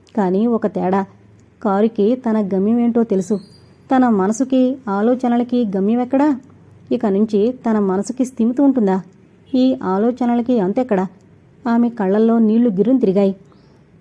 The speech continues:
కృష్ణప్రసాద్కి ఇవేమీ తెలియవు. కారులో బుద్ధిగా కూర్చుని వచ్చిపోయే మనుషుల్ని చూస్తున్నాడు. ఇద్దరూ ఇంటికొచ్చేశారు. ఆ రాత్రి మంచం మీద పడుకున్నాక ఆమెకు కన్నీళ్లు ఆగలేదు. నమ్మించి ఎంత మోసం చేశాడు.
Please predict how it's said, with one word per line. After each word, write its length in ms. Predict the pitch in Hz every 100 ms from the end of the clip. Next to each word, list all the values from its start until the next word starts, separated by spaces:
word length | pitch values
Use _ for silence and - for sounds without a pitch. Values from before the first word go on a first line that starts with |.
| -
కృష్ణప్రసాద్కి 800 | 226 226 285 269 269 269 254 254
ఇవేమీ 320 | 208 202 220
తెలియవు. 440 | 247 196 196 208 208 - - 233
కారులో 380 | 220 226 247
బుద్ధిగా 460 | 240 202 185 233 247
కూర్చుని 580 | 247 233 240 233 226 226 -
వచ్చిపోయే 580 | 208 185 254 247 240 233
మనుషుల్ని 480 | 220 185 202 240 240 285
చూస్తున్నాడు. 440 | 277 - 180 190 190 - - _ _ - -
ఇద్దరూ 320 | 202 180 208 233
ఇంటికొచ్చేశారు. 760 | 202 220 240 - 185 196 196 - - - - 294
ఆ 140 | 254
రాత్రి 340 | 202 220 262
మంచం 360 | 233 185 190 247
మీద 100 | 254
పడుకున్నాక 640 | 254 185 190 240 220 208 190 247 254
ఆమెకు 300 | 240 233 233
కన్నీళ్లు 480 | 233 202 190 233 240
ఆగలేదు. 520 | 226 180 214 196 196 214 - - - - - - _ 214
నమ్మించి 420 | 185 202 233 220
ఎంత 180 | 202 196
మోసం 380 | 180 185 240 233
చేశాడు. 380 | 226 240 254